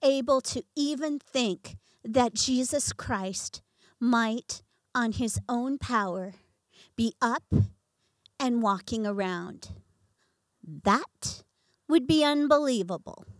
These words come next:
That would be impossible. It was then that she turned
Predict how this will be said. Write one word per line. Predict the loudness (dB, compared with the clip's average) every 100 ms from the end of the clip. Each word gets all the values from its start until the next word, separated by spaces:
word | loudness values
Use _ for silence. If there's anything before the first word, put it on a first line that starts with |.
| _ _ _ _ _ _ _ _ -16
That | 0 4 4 4 -14 -16 -16 _ _ _ _ _ _ _ -2
would | -2 0
be | -2 -2
impossible. | -2 -4 -6 -6 -8 -8 -8 -12 -16 _ _ _ _ _ _ _ _ _ _ _ _ _ _ _ _ _ _ _ _ _ _ _ _
It | 0 2
was | 2 2
then | 2 2 2 -2 -6 -10 _ _ _ _ _ _ _ _ -8
that | 0 0 2
she | 0 -2
turned | -2 0 2 2 0 -2 -12 -14